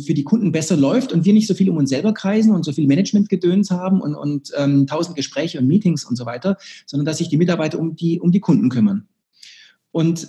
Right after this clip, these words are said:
ähm, damit das geht, muss ich meinen Mitarbeitern gerecht werden. Also damit die, äh, damit die Kunden gut bearbeitet werden und deren Probleme gelöst werden,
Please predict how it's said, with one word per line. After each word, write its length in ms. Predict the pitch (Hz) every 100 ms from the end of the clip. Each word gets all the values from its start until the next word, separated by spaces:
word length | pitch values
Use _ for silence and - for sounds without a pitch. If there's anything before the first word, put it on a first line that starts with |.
| _
ähm, 240 | 156 160 147
damit 340 | 151 220 269
das 260 | 208 - -
geht, 380 | 123 110 - - _ _ _ _ _ _ -
muss 240 | 185 175
ich 360 | 190 - - - _ _ _ _ _ _ _ _ -
meinen 200 | 180 214
Mitarbeitern 520 | 277 196 131 123 117
gerecht 400 | 110 107 - 123
werden. 260 | 110 113
Also 140 | 120 123
damit 520 | 143 175 277 - -
die, 280 | 180 156 - - -
äh, 220 | 139 135
damit 240 | 127 135
die 40 | -
Kunden 300 | 165 233 220
gut 400 | 226 269 - -
bearbeitet 760 | 135 120 151 196 220 226 214
werden 340 | 165 185 220 247
und 220 | 185 147
deren 160 | 156 147
Probleme 580 | 143 120 160 233 233
gelöst 520 | 151 151 147 190 - 180
werden, 420 | 185 202 269